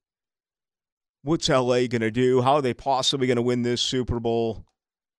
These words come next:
O B J is out." And I'm like, you know, the whole world's like, "Well, I don't know, Chris. Maybe they'll get the football to the guy who just won the Triple Crown in Cooper Kupp. He had the most receptions, most yards, and most touchdowns. Maybe Matt Stafford will get the ball."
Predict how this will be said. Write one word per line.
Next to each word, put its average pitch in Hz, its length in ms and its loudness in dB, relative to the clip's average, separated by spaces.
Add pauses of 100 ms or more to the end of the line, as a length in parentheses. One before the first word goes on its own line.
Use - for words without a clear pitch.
(560)
O 139 180 0
B 131 200 -4
J 123 320 0
is 117 180 -2
out." 110 320 2
And 107 80 -16
I'm 101 120 -10
like, 82 120 -18
you 113 100 -12
know, 101 60 -10
the 98 100 -6
whole 139 220 2
world's 117 300 -4
like, 98 180 -4
"Well, 104 160 -2
I 113 100 -4
don't 175 120 -4
know, 107 120 -2
Chris. 131 300 -4
Maybe 127 180 -2
they'll 196 140 0
get 185 160 -2
the 147 80 -4
football 160 480 0
to 151 120 -8
the 131 100 -2
guy 135 260 2
who 120 120 -4
just 135 320 -4
won 123 460 0 (280)
the 123 160 -2
Triple 131 420 0
Crown 110 460 0 (120)
in 107 160 -6
Cooper 98 300 -4
Kupp. 82 300 -8 (440)
He 127 100 2
had 135 120 6
the 127 60 4
most 156 340 4
receptions, 147 680 0
most 135 320 0
yards, 123 400 2
and 113 100 -4
most 113 280 -2
touchdowns. 101 540 -4 (200)
Maybe 180 260 2
Matt 170 260 2
Stafford 147 760 -2
will 139 100 -2
get 135 240 -2
the 131 80 -6
ball." 127 180 0